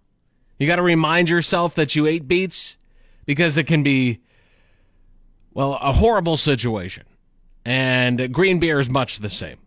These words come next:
Maybe not as horrifying, but still, nonetheless, you don't want green stuff coming out of your body, generally.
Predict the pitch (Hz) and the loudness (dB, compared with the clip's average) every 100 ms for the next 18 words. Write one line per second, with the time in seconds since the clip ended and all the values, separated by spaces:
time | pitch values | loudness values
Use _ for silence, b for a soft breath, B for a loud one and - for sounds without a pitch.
0 | _ _ _ _ - 214 196 175 160 143 | _ _ _ _ -4 0 2 2 2 0
1 | - 143 143 135 120 - - - _ _ | -4 -2 0 0 -2 -4 -10 -18 _ _
2 | _ _ _ 101 139 120 - 123 101 110 | _ _ _ -4 -2 -2 -2 -2 -2 -4
3 | - - _ - - 98 - 120 104 104 | -6 -20 _ -20 -20 -20 -14 -12 -12 -8
4 | 120 156 123 - 117 101 113 131 131 131 | -2 -2 -2 -2 0 -2 -2 0 0 0
5 | 120 - 185 180 151 127 117 135 127 - | -2 0 0 0 0 -2 -2 0 0 0
6 | 110 - 120 113 101 95 95 107 85 76 | -4 -2 -4 -2 -2 -4 -4 -4 -4 -6
7 | - 143 104 - | -2 -2 -4 -8